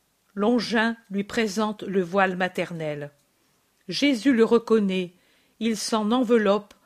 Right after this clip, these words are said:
en lui faisant faire plusieurs fois le tour du bassin,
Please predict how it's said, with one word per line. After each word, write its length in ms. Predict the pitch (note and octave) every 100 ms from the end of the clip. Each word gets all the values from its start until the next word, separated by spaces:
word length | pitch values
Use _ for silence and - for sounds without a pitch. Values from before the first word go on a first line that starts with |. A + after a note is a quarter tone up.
| _ _ -
en 140 | - G#3+
lui 160 | A#3
faisant 400 | - A#3+ G#3 G#3+
faire 320 | - A3+ G3+
plusieurs 460 | - - G#3+ A3 -
fois 340 | - - G3+
le 120 | F#3+ F#3+
tour 280 | - G3+
du 100 | F3
bassin, 560 | E3+ F3 - - D#3+